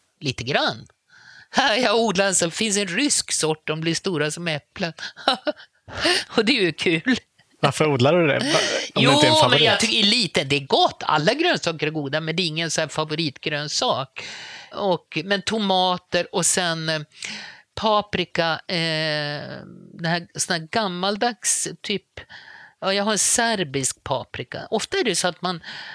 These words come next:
Speaker 1: man hittar en frösort. För jag är fortfarande så när jag är ute och reser, att jag, det första jag gör är att ta reda på, okej, vad heter frö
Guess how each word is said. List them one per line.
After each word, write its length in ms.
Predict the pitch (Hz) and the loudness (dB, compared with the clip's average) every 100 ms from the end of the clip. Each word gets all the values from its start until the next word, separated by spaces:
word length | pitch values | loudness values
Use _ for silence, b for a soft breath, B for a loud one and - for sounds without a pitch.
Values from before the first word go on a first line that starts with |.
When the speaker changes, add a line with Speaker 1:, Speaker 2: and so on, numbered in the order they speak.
| B | B
Speaker 1:
man 140 | 208 | -4
hittar 340 | 214 233 - 214 | -2 -2 0 0
en 100 | 196 | 0
frösort. 760 | - 247 196 170 - 214 - | 0 0 2 2 0 0 -4
För 140 | - 208 | -6 0
jag 80 | 202 | 0
är 40 | |
fortfarande 600 | - 254 - 254 214 165 | 0 -4 0 0 2 0
så 200 | - 123 | -2 -6
när 120 | 127 | -6
jag 100 | 135 | -6
är 40 | 135 | -6
ute 140 | - | -6
och 60 | 143 | -4
reser, 420 | 160 165 - 127 | -2 -2 -4 -6
att 180 | 120 - | -10 -12
jag, 220 | 127 131 - | -12 -14 -12
det 80 | 151 | -12
första 360 | 143 165 - 175 | -6 -6 -4 -2
jag 120 | 139 | -2
gör 220 | 131 120 | -4 -8
är 60 | 123 | -14
att 80 | 123 | -10
ta 100 | 131 | -10
reda 260 | 123 123 | -10 -12
på, 160 | - 131 B B B B B | -16 -20 B B B B B
okej, 440 | - 190 - 131 - - | -4 -2 -2 -4 -6 -6
vad 140 | 170 | -2
heter 340 | 160 135 - | 0 -2 -4
frö 680 | 131 - - 185 170 123 107 | -6 -6 -2 0 0 -2 -6